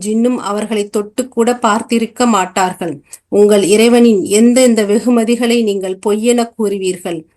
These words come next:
அந்த பெண்கள் மிக்க அழகானவர்கள், மாணிக்கத்தையும் முத்தையும் போன்று. உங்கள் அதிபதியின் எந்தெந்த வெகுமதிகளை நீங்கள் பொய்யென கூறுவீர்கள்?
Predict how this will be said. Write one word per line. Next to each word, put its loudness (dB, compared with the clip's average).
அந்த -6
பெண்கள் 2
மிக்க -2
அழகானவர்கள், -4
மாணிக்கத்தையும் 2
முத்தையும் 0
போன்று. -4
உங்கள் 2
அதிபதியின் 0
எந்தெந்த -2
வெகுமதிகளை -2
நீங்கள் -6
பொய்யென -2
கூறுவீர்கள்? -4